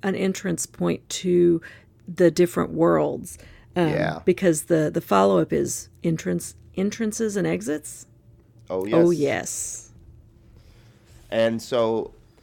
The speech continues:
Speaker 2: that would explain, if it is, you know, entrances and exits is through doorways and stuff, that would explain all of these different tales from these different places and different versions of poets than, like, what they wrote versus what he knew.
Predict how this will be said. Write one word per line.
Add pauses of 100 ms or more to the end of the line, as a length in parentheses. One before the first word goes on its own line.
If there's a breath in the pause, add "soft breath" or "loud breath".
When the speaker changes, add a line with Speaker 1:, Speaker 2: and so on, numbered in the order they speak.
(680 soft breath)
Speaker 2:
that
would
explain, (920)
if
it
is,
you
know, (180)
entrances
and
exits
is
through
doorways
and
stuff,
that
would
explain (120)
all
of
these
different
tales
from
these
different
places
and
different
versions
of
poets
than,
like,
what
they
wrote
versus
what
he
knew.